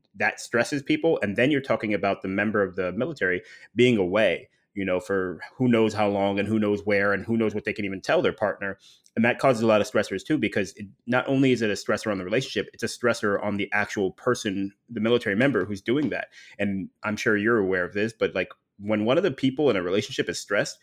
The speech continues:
it tends to carry over into the relationship, even if the initial stressor has nothing to do with the relationship. And so it's just not a great situation for,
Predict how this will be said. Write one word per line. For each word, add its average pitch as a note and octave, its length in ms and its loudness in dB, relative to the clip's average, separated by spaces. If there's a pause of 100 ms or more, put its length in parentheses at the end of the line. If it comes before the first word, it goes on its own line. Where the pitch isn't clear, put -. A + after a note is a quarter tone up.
(340)
it G2+ 220 -10
tends D3+ 380 0
to B2 100 -2
carry A#2 320 4
over G#2+ 240 2
into G#2+ 220 0
the F2+ 80 -4
relationship, G#2 480 -2
even B2 180 2
if A2 160 2
the F#2+ 260 2
initial G#2+ 280 -2
stressor G#2+ 320 -2
has G#2+ 160 -2
nothing G#2+ 400 0
to F#2 80 -2
do G2+ 120 -4
with G#2 120 0
the - 60 -18
relationship. - 520 -12 (340)
And F#2+ 80 -10
so G2 300 2 (240)
it's A2+ 140 -8
just - 260 -2
not A2+ 240 4
a G#2+ 60 4
great G#2 320 0
situation G#2 500 -2
for, F#2 460 -6